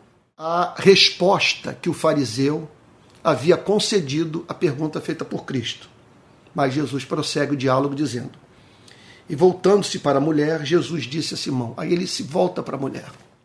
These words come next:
Ele dá visibilidade à mulher, mas uma visibilidade diferente. Não para avultar a sua culpa, mas para justificá-la,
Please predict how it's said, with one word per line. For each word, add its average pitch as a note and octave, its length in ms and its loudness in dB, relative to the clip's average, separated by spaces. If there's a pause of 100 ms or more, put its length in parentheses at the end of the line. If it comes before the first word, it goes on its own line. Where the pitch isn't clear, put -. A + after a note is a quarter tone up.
(120)
Ele F3+ 200 -6
dá F3+ 220 6
visibilidade E3 1040 0
à B2+ 40 -2
mulher, B2 440 -8 (380)
mas F#3 140 -6
uma G3 160 -2
visibilidade F3 760 0
diferente. E3+ 880 -2 (640)
Não G3 240 4
para F#3+ 340 2
avultar F#3+ 720 -2
a F3+ 60 -2
sua - 260 -4
culpa, D3+ 560 -12 (640)
mas F#3+ 380 0
para G3 520 2 (440)
justificá-la, D3+ 920 -10